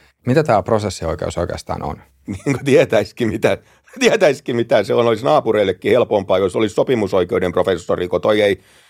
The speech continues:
Speaker 2: toi ei sano sanana yhtään mitään, se tulee englanninkielisestä sanasta procedure, tulee,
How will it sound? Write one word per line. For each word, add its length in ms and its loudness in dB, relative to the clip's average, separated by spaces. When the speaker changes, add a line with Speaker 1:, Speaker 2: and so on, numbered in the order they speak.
Speaker 2:
toi 200 2
ei 100 2
sano 260 0
sanana 420 0
yhtään 400 -2
mitään, 340 0
se 120 -2
tulee 300 0
englanninkielisestä 800 0
sanasta 340 0
procedure, 880 2
tulee, 380 2